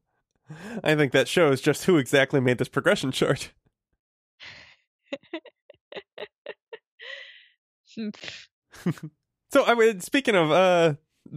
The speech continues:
Speaker 1: sounds microwaves might make, whether it be a beep or um, you know, the, the, so the, they make the beeping sounds, but they also make the sort of, like, drone sound. And I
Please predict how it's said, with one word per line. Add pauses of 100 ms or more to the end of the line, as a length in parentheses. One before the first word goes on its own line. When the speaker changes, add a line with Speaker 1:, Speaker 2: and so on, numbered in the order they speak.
Speaker 1:
sounds
microwaves
might
make,
whether
it
be
a
beep
or (800)
um, (2000)
you
know,
the,
the,
so
the,
they
make
the
beeping
sounds,
but
they
also
make (1080)
the
sort
of,
like,
drone
sound. (500)
And
I